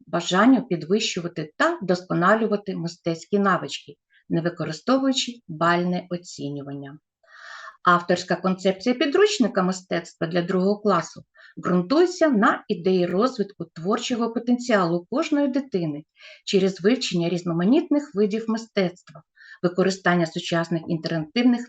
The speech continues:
технологій. Підручник створено з урахуванням інтересів та вікових особливостей учнів,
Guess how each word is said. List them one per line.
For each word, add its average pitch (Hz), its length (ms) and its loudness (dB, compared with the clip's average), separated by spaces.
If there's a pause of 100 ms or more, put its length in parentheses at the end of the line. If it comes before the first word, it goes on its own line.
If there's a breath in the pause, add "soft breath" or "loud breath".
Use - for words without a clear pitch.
технологій. 165 720 -6 (600)
Підручник 294 580 2
створено 277 520 4
з - 100 -6
урахуванням 233 720 2
інтересів 247 580 0 (140)
та 285 320 -2
вікових 233 560 2
особливостей 240 840 0
учнів, - 360 -6